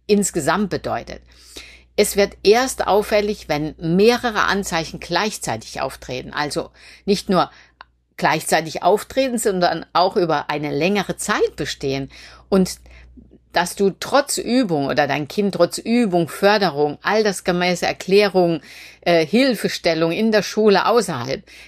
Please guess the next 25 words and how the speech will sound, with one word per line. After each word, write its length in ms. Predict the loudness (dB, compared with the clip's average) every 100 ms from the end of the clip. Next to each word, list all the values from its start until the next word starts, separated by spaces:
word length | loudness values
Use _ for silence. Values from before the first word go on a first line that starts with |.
| _ -4
kaum 360 | 0 2 0
Fortschritte 600 | 0 -2 -2 -4 -6 -4 -6
sichtbar 480 | -8 -10 -8 -8
werden. 380 | -6 -12 -14 -20 _ _ _ _ _ 0
Das 300 | 0 0 -4
ist 260 | -6 0
das, 340 | 0 0 -4 -2
was 360 | -2 -2 -8
dich 340 | -4 -4 -4 -4
hellhörig 680 | -4 2 2 4 4 2 -2
machen 240 | -2 0
sollte 480 | 2 4 4 0 -2 -4 -20 -6
und 140 | 0 0
dass 200 | 0 -2
du 140 | 0
wissen 260 | 0 2 2
musst, 320 | 2 -2 -8
es 320 | -6 -6 -8 4
geht 260 | 6 6 4
in 160 | 2
der, 340 | 4 2 0 -6
in 100 | -6
der 120 | -6 2
sogenannten 480 | 2 2 0 0
Rechenschwäche 720 | -2 -4 -4 -4 -4 -2 -4